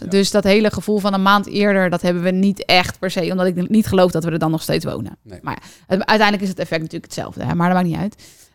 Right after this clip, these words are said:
Speaker 2: Ehm, dat bij, want bij verkoop, ook al zou je eerder verkopen, krijg je wel hetzelfde bedrag vrij, omdat je extra hebt afgelost. Of je nou kiest voor maandlo-,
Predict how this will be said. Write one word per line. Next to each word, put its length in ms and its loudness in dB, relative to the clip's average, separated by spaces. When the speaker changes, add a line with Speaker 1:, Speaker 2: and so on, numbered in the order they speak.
Speaker 2:
Ehm, 840 4
dat 160 -4
bij, 160 0
want 160 -2
bij 140 0
verkoop, 520 0
ook 140 -4
al 60 -6
zou 140 -2
je 80 0
eerder 180 0
verkopen, 340 -2
krijg 200 -4
je 60 -6
wel 80 2
hetzelfde 380 0
bedrag 360 -4
vrij, 380 -2
omdat 180 -6
je 60 -8
extra 240 -8
hebt 120 0
afgelost. 480 -8
Of 140 -10
je 60 -4
nou 120 -2
kiest 220 -10
voor 120 -10
maandlo-, 460 -4